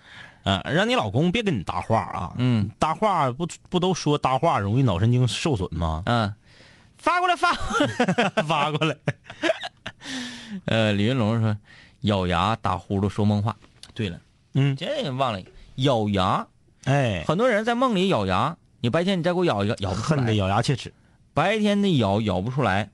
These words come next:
Speaker 1: 嗯。
Speaker 2: 晚上才能咬着，吱吱嘎，吱吱嘎。但是白天他就忘了怎么咬的了，嗯。
Speaker 1: 呃，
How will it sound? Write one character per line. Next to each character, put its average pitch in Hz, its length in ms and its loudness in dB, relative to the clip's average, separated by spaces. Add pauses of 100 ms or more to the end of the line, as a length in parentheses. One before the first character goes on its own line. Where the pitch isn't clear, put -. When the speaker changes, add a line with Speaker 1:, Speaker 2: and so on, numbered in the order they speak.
Speaker 1:
嗯。 160 120 4
Speaker 2:
晚 131 180 0
上 226 120 0
才 196 160 -2
能 175 180 0
咬 107 160 0
着， 120 120 -2 (180)
吱 240 120 -4
吱 466 140 -2
嘎， - 220 -6 (380)
吱 262 120 -2
吱 440 120 0
嘎。 - 280 -6 (420)
但 262 120 2
是 262 40 2
白 214 240 0
天 247 160 0
他 233 140 0
就 254 120 -4
忘 277 300 2
了 147 140 0
怎 107 160 -2
么 131 120 2
咬 139 280 0
的 101 160 -4
了， 95 140 -2 (140)
嗯。 92 200 -4 (880)
Speaker 1:
呃， 113 840 2